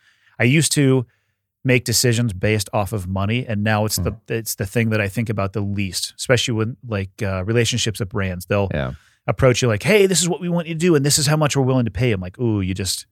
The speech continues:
Speaker 1: you just messed up with me."
Speaker 2: Yeah.
Speaker 1: You know, let's, let's talk about who you guys are. D-, are, do we have goals that are commensurate with each other?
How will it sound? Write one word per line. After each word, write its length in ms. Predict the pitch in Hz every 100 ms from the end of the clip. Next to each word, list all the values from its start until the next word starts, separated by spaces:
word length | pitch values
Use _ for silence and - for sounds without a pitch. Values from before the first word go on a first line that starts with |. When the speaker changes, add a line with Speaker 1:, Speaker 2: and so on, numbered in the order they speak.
| _
Speaker 1:
you 80 | 98
just 140 | -
messed 220 | 98 95 98
up 140 | 92
with 100 | 104
me." 220 | 90 82 - -
Speaker 2:
Yeah. 320 | 85 73 67 - _
Speaker 1:
You 80 | 110
know, 200 | 95 113
let's, 240 | 110 - - _ 135
let's 120 | -
talk 240 | 151 139
about 220 | 143 127
who 100 | 120
you 80 | 135
guys 140 | 127 123
are. 220 | - - _ -
D-, 80 | 110 127
are, 200 | 113 113
do 140 | 113
we 80 | 110
have 300 | 113 110 95 - _ _ _
goals 400 | 127 123 120 113
that 120 | 110 110
are 180 | 101
commensurate 540 | 98 131 117 117 107 110
with 140 | 104
each 180 | 104 -
other? 340 | 95 90 92